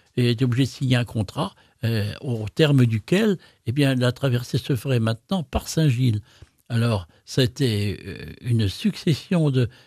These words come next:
de, d'avaries, de, de difficultés, si bien qu'au bout de, de peu de temps, le commandant de la Sophie Célestine a été contraint de renoncer à son contrat et, euh, d'abandonner donc le trafic. Et le trafic a repris après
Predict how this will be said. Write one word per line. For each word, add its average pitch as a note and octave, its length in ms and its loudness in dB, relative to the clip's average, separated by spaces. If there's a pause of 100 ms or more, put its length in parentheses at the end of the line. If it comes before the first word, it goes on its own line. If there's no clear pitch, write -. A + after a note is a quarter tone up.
(160)
de, B2 80 0
d'avaries, B2+ 720 2
de, B2+ 300 2 (240)
de C3 60 4
difficultés, B2+ 840 2 (220)
si - 160 0
bien E3 240 0
qu'au D#3 420 0
bout D3 160 2
de, B2+ 200 4
de A#2 100 2
peu F3+ 260 2
de D#3 100 4
temps, F#3 360 0 (440)
le C#3+ 140 4
commandant E3+ 460 6
de C#3 100 6
la B2 140 6
Sophie D#3+ 340 0
Célestine D#3+ 680 4 (300)
a C#3 100 6
été B2+ 240 4
contraint E3+ 560 2
de C#3 140 4
renoncer D#3+ 540 2
à C3 80 0
son A#2+ 200 -2
contrat C#3 520 -2 (520)
et, E3+ 260 2
euh, B2+ 260 2
d'abandonner C3 580 2
donc F3+ 260 0
le E3 80 2
trafic. C3+ 480 0 (260)
Et D3+ 100 6
le C3+ 120 4
trafic E3 340 0
a C#3 80 6
repris C3 400 2
après E3 320 -2